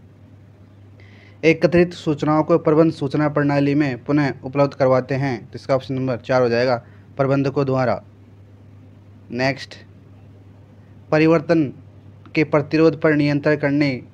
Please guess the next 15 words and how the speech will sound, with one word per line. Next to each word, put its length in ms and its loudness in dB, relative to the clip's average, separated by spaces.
में 140 -2
मदद 440 -2
करते 280 -2
हैं, 280 -4
तो 80 -10
इसका 180 -2
ऑप्शन 180 -4
नंबर 200 0
चार 240 -2
हो 60 0
जाएगा, 280 -2
शिक्षा 440 -2
भी, 220 0
संप्रेषण 680 -4
भी, 200 -4